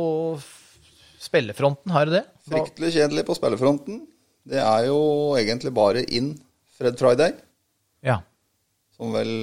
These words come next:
Speaker 2: ikke engang Godset visste hvor stod hen når de signerte den, tror jeg.
Speaker 1: Nei.
Speaker 2: Har nesten ikke spilt fotball de siste åra, og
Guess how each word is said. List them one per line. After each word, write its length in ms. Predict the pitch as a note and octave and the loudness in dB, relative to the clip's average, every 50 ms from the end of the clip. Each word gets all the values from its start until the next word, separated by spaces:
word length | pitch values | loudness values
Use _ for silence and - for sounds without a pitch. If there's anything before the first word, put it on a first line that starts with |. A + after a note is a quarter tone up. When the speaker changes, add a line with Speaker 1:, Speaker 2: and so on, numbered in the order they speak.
| G#2+ A2+ A#2+ | -8 -8 -10
Speaker 2:
ikke 240 | B2 G#2 - - A2 | -10 -10 -8 -8 -6
engang 220 | A2 G#2+ G#2+ A2 G#2+ | -6 -4 -4 -4 -4
Godset 340 | G#2 - - - - B2+ | -6 -4 -4 -2 -2 -2
visste 280 | B2+ B2+ B2+ - - B2+ | -2 -4 -4 -6 -6 -4
hvor 160 | B2+ B2+ B2+ B2+ | -2 -2 -4 -4
stod 240 | - C#3+ C3 C3 | -4 -2 -2 -2
hen 160 | C3 C3+ C3 C3 | -2 -2 -4 -4
når 160 | C3 C3 C3 | -4 -4 -4
de 220 | C3 C3+ C3+ C3+ C3+ | -4 -6 -6 -6 -6
signerte 380 | - C3+ C3+ C3+ C3+ C3+ - D#3 | -6 -6 -4 -4 -4 -4 -6 -8
den, 80 | D3+ | -6
tror 160 | D#3 D#3 E3+ | -4 -4 -4
jeg. 60 | A3+ - _ _ _ _ _ _ _ _ _ _ - | -6 -8 _ _ _ _ _ _ _ _ _ _ -8
Speaker 1:
Nei. 120 | A2+ A2+ A2+ - _ _ _ | -6 -6 -6 -8 _ _ _
Speaker 2:
Har 140 | - A2+ A2+ | -12 -10 -10
nesten 220 | G#2+ G2 - G#2 - | -10 -10 -10 -10 -8
ikke 80 | - - | -8 -8
spilt 240 | - A2 G2+ G#2+ | -6 -6 -6 -6
fotball 380 | - - - - - B2+ B2+ B2+ | -8 -14 -12 -10 -8 -8 -6 -6
de 80 | B2 B2+ | -6 -6
siste 240 | B2+ B2+ - - B2 | -8 -8 -8 -6 -6
åra, 220 | B2 B2+ C#3 C#3+ C#3+ | -6 -4 -4 -4 -4
og 460 | C#3 C3+ C3 B2 B2 A#2 A#2 A2 | -4 -4 -6 -6 -6 -8 -10 -12